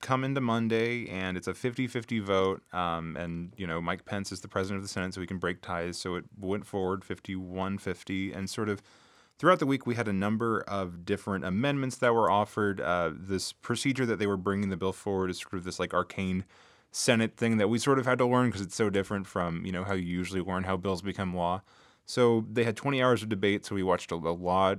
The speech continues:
and a lot of C span, um, of what they said, all these different,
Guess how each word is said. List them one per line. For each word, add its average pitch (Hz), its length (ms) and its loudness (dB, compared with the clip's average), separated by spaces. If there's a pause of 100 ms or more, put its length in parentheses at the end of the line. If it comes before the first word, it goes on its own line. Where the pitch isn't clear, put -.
(120)
and 90 320 -2
a 87 60 0
lot 87 400 2
of 92 160 -6
C 101 160 -2
span, 90 460 -2 (380)
um, 95 220 0
of 101 300 2
what 107 100 0
they 107 120 0
said, 101 320 0
all 104 120 2
these 113 120 2
different, 101 500 -2